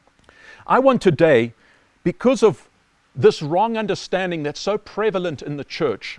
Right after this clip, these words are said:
I want to share with you today briefly on what the Bible really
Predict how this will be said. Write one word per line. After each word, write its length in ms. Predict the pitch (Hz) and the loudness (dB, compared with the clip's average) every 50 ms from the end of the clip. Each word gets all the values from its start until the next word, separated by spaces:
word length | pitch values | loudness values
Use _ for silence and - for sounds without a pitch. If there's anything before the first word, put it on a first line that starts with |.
| - _ | -10 _
I 100 | 151 185 | -4 -2
want 200 | 214 - - 254 - | 0 0 -2 -2 -4
to 80 | 202 | -6
share 300 | - - - - 180 185 | -8 -6 -4 -4 -2 -2
with 180 | 160 165 135 110 | -2 -4 -6 -6
you 120 | 131 147 | -6 -8
today 340 | 131 - 139 110 113 113 139 | -8 -8 -8 -4 -4 -2 -4
briefly 720 | 110 85 117 135 156 190 185 - - - 110 92 78 85 - _ _ _ _ _ _ _ _ _ _ _ | -4 -6 -6 -6 -4 -6 -6 -10 -12 -12 -12 -12 -12 -16 -20 _ _ _ _ _ _ _ _ _ _ _
on 380 | 147 156 165 170 170 175 170 147 - _ _ _ _ _ _ _ _ _ - - | -2 -2 0 0 -2 -4 -6 -10 -12 _ _ _ _ _ _ _ _ _ -16 -10
what 580 | 131 117 120 139 190 226 175 - - - - - _ _ _ _ 214 | -8 -6 -2 0 0 0 -2 -4 -8 -14 -18 -18 _ _ _ _ -6
the 140 | 127 147 | -4 -4
Bible 540 | 120 - - 131 165 185 185 156 175 180 170 | -2 -2 -4 -2 0 0 0 0 0 0 -2
really 600 | 143 120 120 123 135 160 156 156 156 151 151 147 | -2 -2 -4 -4 -2 -2 -2 -2 -4 -6 -8 -10